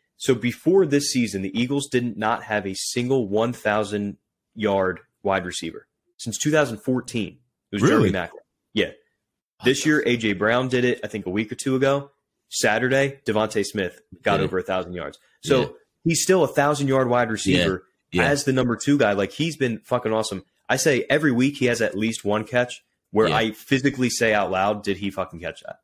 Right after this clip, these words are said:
Speaker 2: Yeah,
Speaker 1: And he had
Speaker 2: yeah.
Speaker 1: another one this Saturday. Like, he's, I mean, he's
Speaker 2: Oh,
Speaker 1: a beast.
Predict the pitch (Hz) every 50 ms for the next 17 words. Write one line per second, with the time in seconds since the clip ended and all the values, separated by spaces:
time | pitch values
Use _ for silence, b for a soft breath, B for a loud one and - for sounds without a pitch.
0 | _ _ _ - - 78 82 80 73 73 - 113 120 113 113 110 113 110 113 113
1 | 113 104 - - 107 98 101 110 113 113 104 95 - - 127 143 147 - _ _
2 | _ - 95 95 98 95 87 90 90 87 85 82 90 - - -